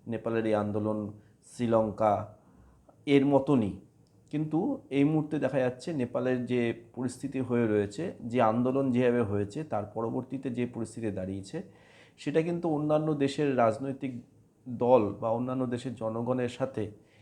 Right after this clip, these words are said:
এদের অনেকটাই মতপার্থক্য দেখা যাচ্ছে। দেখা যাচ্ছে যে নেপালের জনগণ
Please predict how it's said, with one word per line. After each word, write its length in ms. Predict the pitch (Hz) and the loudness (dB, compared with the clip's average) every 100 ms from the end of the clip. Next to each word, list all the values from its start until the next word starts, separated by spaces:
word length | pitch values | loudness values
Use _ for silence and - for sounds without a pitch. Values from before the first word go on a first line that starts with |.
| - _ | -20 _
এদের 280 | 156 143 151 | -2 0 0
অনেকটাই 460 | 151 147 151 190 190 | 0 -2 -2 -2 0
মতপার্থক্য 720 | 123 113 117 113 - 120 - | 0 0 -2 -2 -4 -12 -10
দেখা 220 | - - | -10 -10
যাচ্ছে। 300 | 104 - - | -12 -14 -6
দেখা 220 | 139 156 | 0 4
যাচ্ছে 280 | 170 160 170 | 2 2 -2
যে 300 | 147 165 - - - _ - | 0 0 -2 -12 -20 _ -6
নেপালের 640 | 127 139 139 170 170 170 131 | 0 0 2 2 2 0 2
জনগণ 640 | 131 135 143 139 107 95 | 2 4 6 6 4 -2